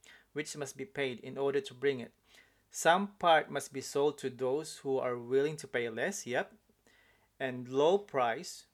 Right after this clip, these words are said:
which they give for it, must reduce the price of the whole. Yep. Okay. Uh,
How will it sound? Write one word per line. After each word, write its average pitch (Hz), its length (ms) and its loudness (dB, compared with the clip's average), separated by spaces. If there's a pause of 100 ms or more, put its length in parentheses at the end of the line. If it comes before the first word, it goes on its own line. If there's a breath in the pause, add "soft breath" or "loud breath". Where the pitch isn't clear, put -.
(300)
which 131 220 -8
they 131 140 0
give 139 240 -8
for 135 200 0
it, 127 160 0
must 139 240 -6
reduce 131 400 -6
the 147 120 -4
price 120 360 -4
of 120 120 -16
the 120 80 -8
whole. 143 280 -2 (360)
Yep. 143 260 -2 (1300 soft breath)
Okay. 123 420 -10 (1800 soft breath)
Uh, - 300 -14